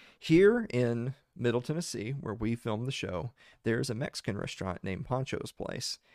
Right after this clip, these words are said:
And I know that at least one person here in the crowd has been to Pancho's with me, uh, because it's the greatest. Oh, two people, two pe-,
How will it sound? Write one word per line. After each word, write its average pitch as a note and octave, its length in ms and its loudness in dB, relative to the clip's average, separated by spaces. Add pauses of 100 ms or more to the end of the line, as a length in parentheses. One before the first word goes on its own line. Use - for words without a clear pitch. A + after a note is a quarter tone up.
(140)
And D3 160 4
I D3+ 100 8
know D3 280 8
that B2+ 180 6
at A#2 120 4
least D#3+ 260 4
one G#3+ 220 10
person C3 380 4
here A2 240 4
in G2+ 80 0
the G2 80 -6
crowd G2 460 0
has A2+ 260 -2
been C3 440 2
to A#2+ 100 -4
Pancho's - 640 -4
with G#3+ 260 4
me, - 320 -8 (560)
uh, G2+ 260 2
because G#2+ 320 -2
it's - 160 -8
the - 80 -6
greatest. G#2 340 2
Oh, A#3+ 140 12
two D4 240 12
people, B2+ 400 10
two A#3+ 240 12
pe-, - 160 6